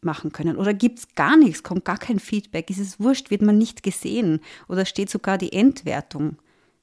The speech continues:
an der Tagesordnung. Bei mir hält sich halt bis heute das Gefühl, mm, dass ich, ja, wenig Feedback da bekommen habe, dass ich eigentlich gar nicht so richtig weiß,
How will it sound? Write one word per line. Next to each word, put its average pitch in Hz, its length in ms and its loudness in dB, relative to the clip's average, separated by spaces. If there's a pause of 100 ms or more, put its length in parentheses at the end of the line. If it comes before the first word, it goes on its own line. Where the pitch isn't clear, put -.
(100)
an - 80 -2
der 160 140 -2
Tagesordnung. - 760 -8 (1300)
Bei 214 120 0
mir 226 160 8
hält 247 220 6
sich 226 160 -4
halt 220 180 0
bis - 160 -4
heute 190 200 0
das - 160 -4
Gefühl, 202 480 -2 (320)
mm, 196 320 -4 (120)
dass 185 140 -6
ich, - 420 -10 (880)
ja, 190 340 2
wenig 180 420 4
Feedback - 380 -2
da 190 160 -2
bekommen 202 520 -2
habe, 214 140 -2
dass 208 140 -6
ich 208 140 -6
eigentlich 208 280 2
gar 180 120 0
nicht 202 160 -4
so 220 80 -8
richtig - 400 -6
weiß, - 400 -6